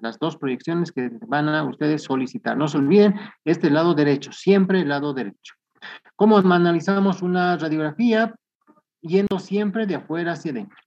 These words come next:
Todas las radiografías vamos a analizarlas de afuera hacia adentro. Primero, tejidos blandos, ¿no? Todo lo que es el cuero cabelludo.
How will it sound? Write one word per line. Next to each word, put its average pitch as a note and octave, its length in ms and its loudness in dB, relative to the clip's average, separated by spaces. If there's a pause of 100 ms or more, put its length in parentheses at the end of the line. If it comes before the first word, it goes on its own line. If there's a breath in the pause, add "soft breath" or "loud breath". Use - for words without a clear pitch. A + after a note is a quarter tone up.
Todas B3+ 260 2
las F#3+ 180 2
radiografías F#3 640 2
vamos D#3+ 300 -6
a D3+ 40 -8
analizarlas D#3 640 -2
de C#3+ 60 2
afuera F#3+ 560 -2 (440 loud breath)
hacia D3+ 220 -4
adentro. A2 320 -4
Primero, D4 480 2
tejidos F3+ 460 0
blandos, C3+ 480 -2
¿no? F#3 180 -8
Todo F#3 140 0
lo E3+ 120 -2
que - 80 -6
es D3 80 -8
el D3 140 -6
cuero D#3 220 -4
cabelludo. B2+ 400 -4